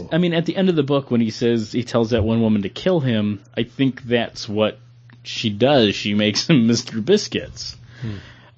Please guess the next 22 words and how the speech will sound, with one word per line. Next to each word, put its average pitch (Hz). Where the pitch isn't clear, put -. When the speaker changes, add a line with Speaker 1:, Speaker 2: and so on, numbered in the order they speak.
Speaker 1:
And 147
he 156
says, 147
like, 110
"I 113
don't 135
know 170
if 110
I'm 92
good." 87
Um, 160
this 190
is 190
probably 151
one 131
of 123
the 123
best, 113
this 208
is 156
the 139
most 143